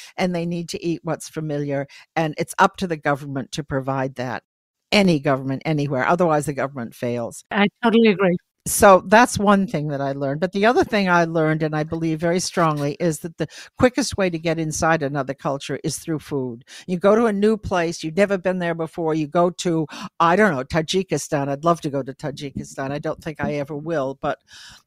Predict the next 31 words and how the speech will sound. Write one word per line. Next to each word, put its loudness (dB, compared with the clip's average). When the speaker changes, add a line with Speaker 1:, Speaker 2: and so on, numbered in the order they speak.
Speaker 1:
I'd 0
love 0
to -10
do -6
it. -4
And 2
you -2
go 6
and -2
you 2
go 2
to -4
the -2
markets -2
and -2
you -4
go 2
to -2
the, 0
you -6
go 0
to -6
the -6
supermarkets -2
and -4
you -6
go -2
to -2
the -6
street -4
markets -4